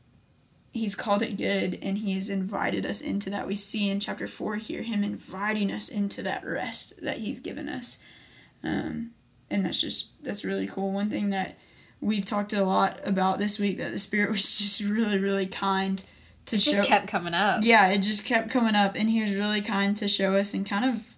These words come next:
Speaker 1: honestly really convict us and stop us all in our tracks a
Speaker 2: Oh,
Speaker 1: little
Speaker 2: he
Speaker 1: bit.
Speaker 2: wrecked us Sunday night.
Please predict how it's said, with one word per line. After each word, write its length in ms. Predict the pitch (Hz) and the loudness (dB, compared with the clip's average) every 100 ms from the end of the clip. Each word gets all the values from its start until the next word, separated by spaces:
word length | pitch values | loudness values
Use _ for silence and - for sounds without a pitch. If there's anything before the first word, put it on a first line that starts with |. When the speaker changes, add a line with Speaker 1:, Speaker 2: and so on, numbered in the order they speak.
| _ - | _ -8
Speaker 1:
honestly 920 | 196 190 214 226 - 196 190 190 - - - | -4 -2 2 2 2 2 2 0 -6 -16 -8
really 260 | 214 220 | -6 -4
convict 540 | 220 - 196 190 196 - | -4 -4 -2 -2 -6 -6
us 340 | 220 - - - - - - - _ - | -2 0 0 -4 -20 -20 -20 -20 _ -8
and 100 | 220 | 0
stop 400 | - 196 202 208 | 2 2 0 2
us 140 | 190 | 2
all 240 | 190 208 | 2 0
in 80 | 208 | 0
our 120 | 190 | 0
tracks 460 | 196 175 202 - - | 0 2 2 2 0
a 40 | |
Speaker 2:
Oh, 100 | 208 | 2
Speaker 1:
little 140 | 202 196 | 4 4
Speaker 2:
he 80 | 202 | 2
Speaker 1:
bit. 120 | 175 | 2
Speaker 2:
wrecked 480 | 165 180 170 - - | -2 0 0 -2 -4
us 320 | - 127 - | -2 2 4
Sunday 460 | - - 160 160 143 | 4 4 2 0 0
night. 320 | 151 107 - | -2 -2 -4